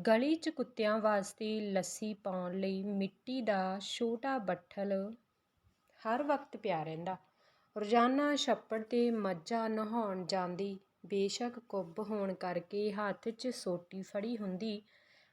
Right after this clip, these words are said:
ਪਰ ਕਦੇ ਮੱਝਾਂ ਸੋਟੀ ਨਾਲ ਨਹੀਂ ਸੀ ਹੱਕੀਆਂ। ਮੋਹਰੇ ਆਪ ਤੁਰਦੀ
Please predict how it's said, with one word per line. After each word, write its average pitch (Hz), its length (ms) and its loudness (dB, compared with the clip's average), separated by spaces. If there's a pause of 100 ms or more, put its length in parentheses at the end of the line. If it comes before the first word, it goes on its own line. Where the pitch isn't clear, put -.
(140)
ਪਰ 302 140 2
ਕਦੇ 311 380 2
ਮੱਝਾਂ 226 580 0
ਸੋਟੀ 202 540 -4
ਨਾਲ 185 360 0
ਨਹੀਂ 190 180 0
ਸੀ 214 220 -8
ਹੱਕੀਆਂ। 175 480 -4 (720)
ਮੋਹਰੇ 233 440 4
ਆਪ 180 320 0
ਤੁਰਦੀ 196 640 0